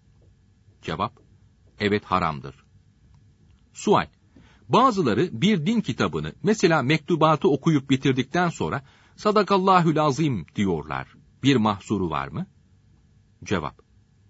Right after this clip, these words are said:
öyle söylemek uygun değil. Sadakallahül azim demek, "Allah doğru söyledi" demektir. Kur'an-ı Kerim için söylenir. Sual. Amener Resulü okunurken dinleyenlerin dua kısmında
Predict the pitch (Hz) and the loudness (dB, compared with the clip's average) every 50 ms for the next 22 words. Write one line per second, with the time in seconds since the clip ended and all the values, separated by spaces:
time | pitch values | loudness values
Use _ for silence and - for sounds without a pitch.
0 | _ _ - 127 165 185 190 - - 190 175 175 175 170 180 165 - 156 139 123 | _ _ 0 2 4 4 4 2 2 2 2 2 2 0 0 0 2 2 2 2
1 | - 123 120 107 90 92 78 69 65 - _ _ _ _ _ _ _ _ _ _ | 2 0 -4 -4 -4 -8 -10 -10 -12 -14 _ _ _ _ _ _ _ _ _ _
2 | _ _ _ - - 101 104 107 - 107 98 95 110 127 123 110 107 95 87 95 | _ _ _ -8 -6 -4 -4 -4 -4 -4 -4 -2 0 0 0 0 -2 -2 -2 -2
3 | 95 - 120 120 98 80 - 73 71 76 147 - - _ _ _ _ _ _ - | -4 -2 -4 -4 -6 -6 -8 -8 -8 -8 -10 -10 -14 _ _ _ _ _ _ 2
4 | 123 123 135 170 160 - - 131 117 110 196 - - 185 131 92 - - 73 - | 4 4 4 4 2 2 2 4 4 4 2 2 2 2 2 2 -2 -4 -8 -10
5 | 78 71 69 69 - - 71 71 - _ _ _ _ _ - - 101 104 104 101 | -10 -10 -12 -12 -14 -14 -14 -14 -14 _ _ _ _ _ -8 -4 -2 0 0 0
6 | 98 - - 98 95 98 82 76 - - 76 67 - - 71 69 67 67 69 69 | -2 -2 -4 -4 -4 -4 -4 -6 -8 -12 -14 -12 -12 -12 -12 -12 -12 -14 -16 -16
7 | - _ _ _ _ _ _ _ _ _ _ _ _ _ _ _ _ _ _ _ | -18 _ _ _ _ _ _ _ _ _ _ _ _ _ _ _ _ _ _ _
8 | _ _ _ _ _ _ _ _ - - - 151 107 69 - _ _ _ _ _ | _ _ _ _ _ _ _ _ -12 -6 -4 -2 -2 -2 -4 _ _ _ _ _
9 | _ _ _ _ _ _ _ _ - 139 185 254 247 240 233 214 220 220 214 190 | _ _ _ _ _ _ _ _ 0 4 4 4 4 4 2 2 2 2 2 2
10 | 190 185 - - 214 214 185 127 - - 117 - - 127 131 190 180 - - 92 | 2 0 0 0 0 0 0 0 0 -2 -4 -4 -2 0 0 0 0 0 -2 -4
11 | 87 95 - _ - 101 147 175 175 180 175 175 170 165 165 165 170 180 165 - | -6 -6 -8 _ -6 -4 -2 0 0 2 2 2 2 2 0 0 0 -2 -2 -4
12 | 127 113 127 139 151 180 175 - - - 123 - - - 90 76 73 - - - | -6 -2 0 2 2 2 0 -2 -4 -6 -6 -6 -4 -6 -8 -6 -4 -4 -4 -4